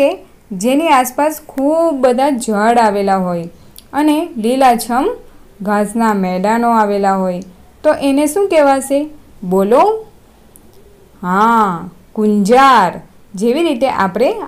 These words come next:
આગળ વાત કરી હતી ને કે આ કણુકી નદીનો કિનારો કેવો હતો? કુંજાર. તો અહીં આવશે કુંજાર. ત્યારબાદ હવે બીજો શબ્દ સમૂહ જોઈએ. સિક્કા સાચવી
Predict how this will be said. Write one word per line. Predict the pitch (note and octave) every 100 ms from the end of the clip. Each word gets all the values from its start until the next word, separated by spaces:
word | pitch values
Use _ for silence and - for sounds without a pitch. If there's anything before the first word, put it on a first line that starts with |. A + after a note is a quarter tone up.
| F#3
આગળ | F#3 G#3 A3
વાત | A#3 A3+ A3
કરી | G#3 A#3+
હતી | D#4+ F4+ G4+
ને | C#4 - G3+ -
કે | C4+
આ | C#4+ A#3+
કણુકી | A3+ G3 G#3+ B3+ C#4
નદીનો | C#4 A3 G3+ G#3+ A3+ A3+
કિનારો | G#3 G3+ G#3 A3 A3
કેવો | C4+ E4+
હતો? | F4 C#4 D4+ G4+ - - _ _ -
કુંજાર. | G#3 G#3+ G3
તો |
અહીં | B3 B3+ G3+ C#4
આવશે | A3 G3+ - C4+ A4 - - _ _
કુંજાર. | F#4+ F#4 D#4 C4 G3+ E3 - _ - _ -
ત્યારબાદ | G#3 F#3+ G#3+ F4 C4 C4+ - _ -
હવે | G3+ C#4 B4 _ _
બીજો | C#4+ D#4 F4 E4 F4+ G#4+ - -
શબ્દ | D4 C4+ D4 C#4
સમૂહ | A#3 G#3+ E4 -
જોઈએ. | B3+ A#3+ C4 G#3 E3+ E3 - - - - - -
સિક્કા | - B3 - F4 G4
સાચવી | D4+ A#3 - A3+ A3